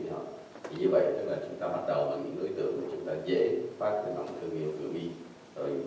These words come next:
chúng ta quán những, những đối tượng khó hơn. Rồi sau đó, đó thì chúng ta mới quán, tức là chúng ta đã sống qua vô lượng kiếp mà như vậy đó, quán chiếu là cái người mẹ của mình kiếp này thương yêu, chăm sóc, ơn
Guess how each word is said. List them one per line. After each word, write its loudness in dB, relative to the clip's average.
chúng -10
ta 2
quán 0
những, -6
những -10
đối -2
tượng 0
khó 0
hơn. 0
Rồi -8
sau 4
đó, 6
đó 4
thì -4
chúng -4
ta 0
mới -2
quán, 2
tức -4
là -2
chúng -6
ta 4
đã 2
sống -2
qua 4
vô 4
lượng 6
kiếp 4
mà -2
như -4
vậy 6
đó, 2
quán 0
chiếu 6
là 6
cái -8
người -2
mẹ -2
của -4
mình -6
kiếp -4
này -4
thương -4
yêu, 2
chăm -2
sóc, -2
ơn -2